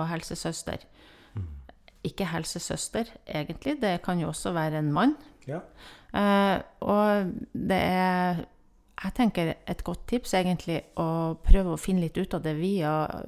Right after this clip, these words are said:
Speaker 1: via skolen. Prøve å, å spørre seg litt fram der. Kanskje du har en forståelsesfull kontaktlærer. Og jeg tror veldig mange,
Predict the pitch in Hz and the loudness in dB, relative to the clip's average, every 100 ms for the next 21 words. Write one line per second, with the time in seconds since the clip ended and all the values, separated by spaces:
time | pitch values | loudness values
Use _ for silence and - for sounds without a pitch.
0 | - - 214 247 143 - 190 262 233 151 | -8 -4 0 0 -2 -2 -2 0 2 0
1 | - 214 208 185 160 160 - - - - | 0 -2 0 0 0 0 -6 -18 -20 -20
2 | - - 214 - - 214 - 175 165 - | -20 -4 2 2 2 0 -2 -4 -4 -2
3 | 185 190 180 202 233 - 208 - 220 190 | 0 2 2 0 0 0 -2 0 0 2
4 | 165 160 175 180 175 170 175 180 185 - | 0 0 0 0 0 -2 -4 -2 -2 -2
5 | 180 - 180 156 170 - 202 - 190 170 | -10 -6 -4 -2 -4 -4 -8 -4 -2 0
6 | 185 208 - 269 254 285 254 220 247 208 | 0 -2 2 4 4 4 4 6 6 2